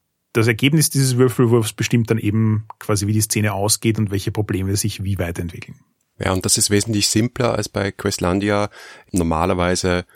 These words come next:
Speaker 2: würfle ich einen weißen Würfel und die Spielleitung würfelt einen schwarzen Würfel und der Würfel, der höher ist, gewinnt. Bei einem Gleichstand ist es so,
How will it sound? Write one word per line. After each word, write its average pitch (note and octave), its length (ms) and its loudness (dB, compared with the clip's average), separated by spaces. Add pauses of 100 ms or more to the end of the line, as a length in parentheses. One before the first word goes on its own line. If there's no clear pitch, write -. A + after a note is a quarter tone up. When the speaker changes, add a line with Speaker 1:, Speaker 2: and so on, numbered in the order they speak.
(160)
Speaker 2:
würfle F#2+ 320 2
ich - 360 -4
einen F2 480 0 (100)
weißen G2+ 420 0
Würfel G#2 560 0 (280)
und F#2 160 0
die F#2+ 60 -2
Spielleitung F2 760 -2
würfelt F2 260 -6
einen F2 140 -2
schwarzen A#2+ 440 0
Würfel F#2 420 -2 (340)
und G2+ 160 2
der F#2+ 100 2
Würfel, F#2+ 220 2
der E2 140 0
höher E2+ 260 -2
ist, - 220 -4
gewinnt. C3+ 440 0 (360)
Bei F2 200 0
einem F2 260 0
Gleichstand F2+ 760 -2
ist F2 260 -6
es F2 180 0
so, E2+ 400 0